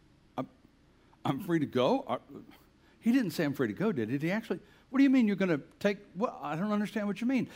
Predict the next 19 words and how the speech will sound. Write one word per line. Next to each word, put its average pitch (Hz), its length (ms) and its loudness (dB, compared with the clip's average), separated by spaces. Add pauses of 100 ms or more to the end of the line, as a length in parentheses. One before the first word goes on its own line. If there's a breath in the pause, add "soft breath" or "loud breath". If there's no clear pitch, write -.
(120)
And 147 120 0
the 127 60 0
judge 202 420 -2
gets 165 260 -2
up 156 180 0
and 135 100 -2
he 135 60 2
holds 214 260 -2
his 190 180 -4
hands 175 280 -4
out 156 160 2
and 131 80 -2
he 120 60 -6
says, 131 200 -8
"Bailiff, 196 340 0 (280 loud breath)
take 196 260 0
me 196 200 0
into 208 160 -2
custody, 135 800 -6